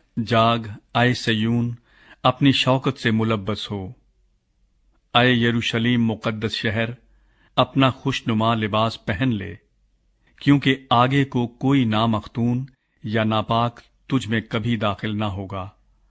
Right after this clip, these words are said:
अपने ऊपर से गर्द झाड़ दे, उठकर बैठ, आए यरूशलेम, आए असीर, दुख्तरे सयून,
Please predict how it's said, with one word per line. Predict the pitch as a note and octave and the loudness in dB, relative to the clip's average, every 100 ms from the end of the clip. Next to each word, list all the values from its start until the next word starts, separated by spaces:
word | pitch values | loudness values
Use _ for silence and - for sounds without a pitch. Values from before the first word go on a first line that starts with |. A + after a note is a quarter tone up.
| _ _ - | _ _ 0
अपने | C3+ C#3 C3 C3 | 2 4 4 2
ऊपर | C#3 B2 C3 | -2 0 -2
से | A2+ A2+ | 0 -4
गर्द | G2+ A#2 G#2+ G#2+ | -2 -2 -2 -8
झाड़ | - G#2+ G2 | -6 -6 -6
दे, | F2+ F2+ G2 _ _ _ _ _ _ - | -8 -12 -14 _ _ _ _ _ _ -4
उठकर | C3+ B2+ - G#2+ | -2 -2 -4 -4
बैठ, | F#2+ G#2+ A2 G#2 - _ _ _ _ _ _ _ | -2 -2 -2 -6 -18 _ _ _ _ _ _ _
आए | B2+ B2+ A#2 | 2 2 2
यरूशलेम, | A2+ G#2+ - G#2+ G#2+ G2+ A#2 _ _ _ _ _ B2+ | 0 -2 -4 -2 -2 -4 -8 _ _ _ _ _ 2
आए | B2+ C3 | 2 2
असीर, | - A#2 - B2+ A#2+ A2+ _ _ - | 0 -6 0 0 0 -4 _ _ -10
दुख्तरे | G2+ B2 - A2+ A2 | -4 -4 -4 -4 -4
सयून, | - A2+ G2+ G#2+ G2+ F#2+ | -4 -6 -4 -4 -6 -8